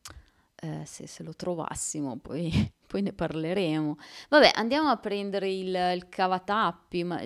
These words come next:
cioè il cavatappi, andiamo a prendere il tapo, ma giusto perché così è una cosa rapida da fare. Qua c'è qualcos'altro. Ah, te capì? Un altro teschietto.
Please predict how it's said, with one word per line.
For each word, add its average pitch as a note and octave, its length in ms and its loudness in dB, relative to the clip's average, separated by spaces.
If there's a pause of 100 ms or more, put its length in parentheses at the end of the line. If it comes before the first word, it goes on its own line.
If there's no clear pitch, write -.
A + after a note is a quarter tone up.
cioè F#3 160 0
il D3+ 160 0
cavatappi, F3 420 -4
andiamo F#3+ 220 -4
a - 20 -4
prendere G3+ 300 -2
il G3 180 -8
tapo, F#3+ 360 2
ma D#3+ 140 -6
giusto D#3+ 360 -10
perché - 480 -8 (680)
così D3+ 320 -6
è C#3+ 60 -2
una C3+ 180 -4
cosa D3+ 300 -2
rapida D3+ 480 -2
da F3+ 120 -2
fare. G#3 580 -2
Qua A3 180 -6
c'è - 160 -8
qualcos'altro. D#3+ 880 -6
Ah, F4+ 680 -4
te C#4 100 -8
capì? A3+ 640 -8
Un F#3 140 -8
altro F3 520 -8
teschietto. E4 760 -10